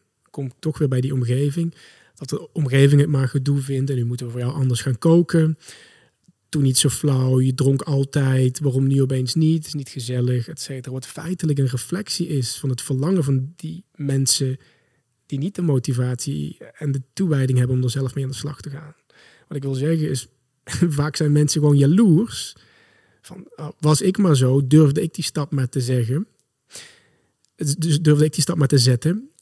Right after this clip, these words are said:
Alleen, doordat ze daar zelf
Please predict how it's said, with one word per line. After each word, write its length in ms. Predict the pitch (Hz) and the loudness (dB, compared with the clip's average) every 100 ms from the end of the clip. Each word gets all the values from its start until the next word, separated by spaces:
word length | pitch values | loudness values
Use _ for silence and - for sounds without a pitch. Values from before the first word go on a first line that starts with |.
| _ _ | _ _
Alleen, 600 | - 156 202 160 143 202 - _ _ _ _ _ 151 | -4 0 2 4 2 0 -6 _ _ _ _ _ -12
doordat 500 | 143 147 147 147 151 | -2 0 2 0 -2
ze 520 | - 151 139 135 135 _ _ _ | -2 0 2 0 -2 _ _ _
daar 160 | - 139 | -6 -4
zelf 680 | 135 160 147 - - - | 0 0 -2 -4 -8 -12